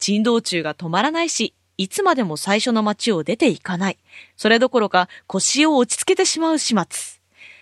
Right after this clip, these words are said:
今後魔王を倒すのかというか、倒さないでこのまま行くだろうな。異世界系日常アニメの第二期を楽しみに待ちたいと思います。続きまして、たゆたさんからのコメントです。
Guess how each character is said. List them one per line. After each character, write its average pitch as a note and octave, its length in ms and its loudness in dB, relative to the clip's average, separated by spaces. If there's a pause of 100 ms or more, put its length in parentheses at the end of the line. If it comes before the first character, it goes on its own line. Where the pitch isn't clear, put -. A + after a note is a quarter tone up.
(200)
今 G3+ 200 2
後 G3 140 2
魔 F3 180 2
王 D4 220 4
を G#3 80 2
倒 F#3+ 240 0
す - 100 -10
の F#4 140 -2
か A3+ 240 0 (160)
と F#4 100 0
い D4 80 2
う C#4 80 -2
か、 B3 240 2 (260)
倒 E3 220 0
さ F#3+ 140 -4
な G3 100 2
い E3+ 60 -2
で D3 120 -6
こ - 140 -8
の D#3+ 140 -4
ま F3+ 100 -4
ま G#3 80 -2
行 G#3+ 120 -4
く C4 60 -4
だ D#4+ 120 0
ろ D#4+ 140 -2
う A3+ 40 0
な。 B3+ 320 -2 (800)
異 F3 60 -8
世 A#3 180 2
界 A3+ 220 2
系 G#3+ 200 2
日 F#3+ 280 -4
常 D#4 200 4
ア D#4+ 60 2
ニ D#4 80 -2
メ B3+ 100 2
の G#3 220 2
第 A#3 240 4
二 A3+ 100 0
期 - 160 -2
を G3+ 160 2
楽 E3 220 -4
し A3+ 120 -2
み G3 100 0
に E3+ 100 -4
待 D3+ 200 -6
ち - 40 -4
た C#4 100 2
い E4+ 80 2
と F4 120 0
思 C#4 120 2
い C4 100 0
ま D4 120 0
す。 - 180 -12 (1080)
続 G#3 160 -2
き A#3 120 -2
ま A3+ 100 2
し - 80 -6
て、 F#3 220 0
た A#3 120 0
ゆ E4+ 140 0
た E4 120 0
さ D4 180 -2
ん B3+ 40 -4
か C4+ 120 -4
ら D4 80 -2
の D4+ 120 -4
コ A3 100 -4
メ G3+ 100 0
ン F#3+ 40 -4
ト F#3+ 80 -6
で G3 160 -2
す。 - 160 -18